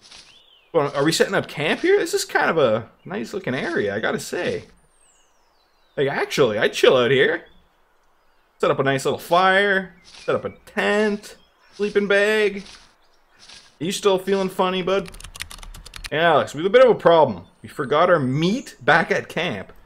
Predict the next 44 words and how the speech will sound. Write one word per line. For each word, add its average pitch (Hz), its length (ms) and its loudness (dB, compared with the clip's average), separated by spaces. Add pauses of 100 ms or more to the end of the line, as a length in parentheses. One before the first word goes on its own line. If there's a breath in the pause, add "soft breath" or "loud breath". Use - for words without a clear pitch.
(920)
Seriously? 226 840 2
That's 202 260 -12
not 123 260 -6
good. 156 400 0
What 175 80 -12
are 196 40 -10
we 202 40 -10
s-, - 140 -14 (140)
what 180 220 2
are 226 40 10
we 247 80 2
gonna 240 160 0
do? 262 340 0 (800)
Don't 160 260 0
worry. 127 500 4
I - 60 -10
already 208 180 4
talked 185 260 4
to 165 40 2
the 170 80 4
huntsman. 175 480 -2 (300)
He 135 80 -4
gave 147 260 2
us 147 140 2
an 143 100 2
animal 147 340 0
trap 107 420 -4
to 110 100 -12
you. 110 220 -18 (840)
So 208 60 0
you 214 80 2
go 262 120 6
from 262 200 -4
uneasy 190 560 2
and 170 60 0
now 160 40 2
you 170 140 0
think 185 200 -4
you 170 100 -10
can 139 120 -4
hunt 170 320 -2
an 156 100 4
animal? 170 560 -4
Bruh. 131 440 6